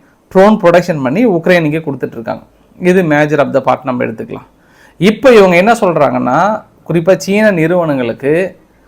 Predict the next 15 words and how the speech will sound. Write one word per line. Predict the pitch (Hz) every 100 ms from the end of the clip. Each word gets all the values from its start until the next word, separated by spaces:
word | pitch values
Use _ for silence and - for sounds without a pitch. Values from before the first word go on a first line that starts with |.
| _ _
அடுத்த | 131 190 240
இன்னும் | 240 214
ஒரு | 208 185
மூணு | 175 190
மாசத்துக்கு | 165 160 160 147 131 147 202 226 _ -
சீனானுடைய | 202 214 208 196 180 165 160
பர்மிஷன் | 143 143 175 190 185 156
இல்லாம | 135 123 156
நீங்க | 190 156 143
ஏற்றுமதி | 160 156 147
பண்ணக்கூடாது, | 135 127 127 120 120 120 170 - - 151
நிறுத்துங்கன்ட்டாங்க. | 175 220 196 139 156 127 117 - -
குறிப்பா | 185 185
அமெரிக்க | 220 147 165 196 196 196
நிறுவனங்களுக்கு, | 170 151 147 135 127 120 -